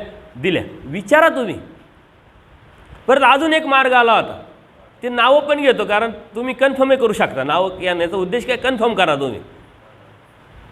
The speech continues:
पूजनीय, परमपूजनीय आचार्य जे मराठे बाबा चाळीसगावचे, ते मार्ग आला. म्हणजे, "बाबा मार्गाला काय अडचणीचं आहे, काय पाहिजे?" नाही आपण काय करतो, एक तर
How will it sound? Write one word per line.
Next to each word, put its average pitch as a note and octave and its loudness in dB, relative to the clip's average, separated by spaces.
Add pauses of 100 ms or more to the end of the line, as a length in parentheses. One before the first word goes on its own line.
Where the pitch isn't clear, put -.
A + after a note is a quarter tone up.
(680)
पूजनीय, B3 4 (500)
परमपूजनीय A#3 0
आचार्य A3+ 0
जे A3 -2
मराठे G#3 0
बाबा F#3+ 0
चाळीसगावचे, D#3 -2
ते F3+ -8
मार्ग D3 0
आला. G#2 -2
म्हणजे, - -10
"बाबा A3 4
मार्गाला G#3 0
काय G3 -4 (260)
अडचणीचं C3+ -8
आहे, - -16 (840)
काय G3 4
पाहिजे?" D#3 -2 (1040)
नाही F3 0
आपण G#3+ 2
काय C4+ 4
करतो, B3 0
एक B3 0
तर C4 0